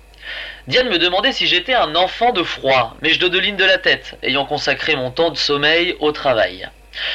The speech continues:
Je lui demande pardon et je m'endors presque en une seconde. Elle me réveille, nous sommes posés et il fait vraiment, vraiment très chaud. Les soldats sont sortis de l'engin pour repérer les lieux. Je m'excuse auprès de Diane d'avoir dormi,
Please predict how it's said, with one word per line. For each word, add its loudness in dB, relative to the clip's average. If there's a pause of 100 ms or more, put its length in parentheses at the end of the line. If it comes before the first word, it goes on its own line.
Je 2
lui 2
demande 2
pardon 0 (160)
et 2
je 2
m'endors 0
presque -6
en -4
une -8
seconde. -10 (2000)
Elle 2
me 2
réveille, 2 (220)
nous -4
sommes -4
posés 2
et 2
il 0
fait 0
vraiment, 2
vraiment 2
très 0
chaud. 0 (1500)
Les 2
soldats 2
sont -2
sortis 0
de -2
l'engin 4
pour -2
repérer 2
les 2
lieux. 0 (400)
Je -2
m'excuse -2
auprès 0
de -6
Diane 0
d'avoir 0
dormi, -2